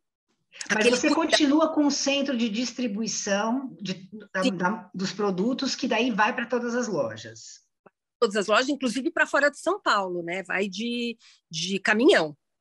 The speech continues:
Speaker 1: Então tem uma área de logística pesadésima.
Speaker 2: Sim, sim, sempre, né? O, o produto sempre.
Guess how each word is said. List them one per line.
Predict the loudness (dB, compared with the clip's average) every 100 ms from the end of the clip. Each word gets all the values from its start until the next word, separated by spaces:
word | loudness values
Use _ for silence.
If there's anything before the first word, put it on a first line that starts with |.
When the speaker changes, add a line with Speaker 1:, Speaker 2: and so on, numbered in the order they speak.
| _ _ _ _ _ _ _ _ _ _ _ -14
Speaker 1:
Então | -6 -4
tem | -2
uma | 0 0
área | -2
de | -4
logística | -2 -2 -4 -4 -4 -4 -6 -6
pesadésima. | -8 -6 -4 -2 -2 0 -2 -4 -8 -10 -10 -12 -16 _ _ _ _ _ -2
Speaker 2:
Sim, | 0 0
sim, | -4 -2 -2 -2
sempre, | -2 4 4 4 2 2
né? | 4 4 2
O, | -2 -6
o | -6
produto | -2 -2 0 -2 -2
sempre. | -4 -2 -4 -8